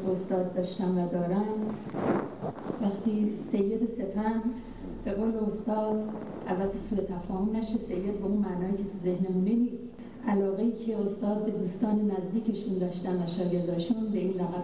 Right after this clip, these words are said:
صداشون می‌کرد. به من گفتن که چون دیگه این اواخر من شش کلاس استاد و پنج شاعر درجه یک، باز به قول استاد عزیزمون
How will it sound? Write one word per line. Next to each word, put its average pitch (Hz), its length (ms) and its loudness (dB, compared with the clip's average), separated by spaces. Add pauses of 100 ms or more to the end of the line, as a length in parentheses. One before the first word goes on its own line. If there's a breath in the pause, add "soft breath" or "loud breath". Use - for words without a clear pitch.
صداشون 160 400 0
می‌کرد. - 280 0 (440)
به 220 80 8
من 214 280 4
گفتن 220 380 0
که 208 420 2 (320)
چون - 180 0 (240)
دیگه - 180 2
این 202 160 4
اواخر 185 540 0
من 202 220 4
شش - 640 -4
کلاس 190 340 2
استاد 185 540 0
و 190 100 2 (640 loud breath)
پنج 214 340 2
شاعر 202 500 2
درجه 190 420 2
یک، 254 440 0
باز 220 180 -2
به 220 140 -4
قول 202 280 0
استاد 208 340 2
عزیزمون 220 880 2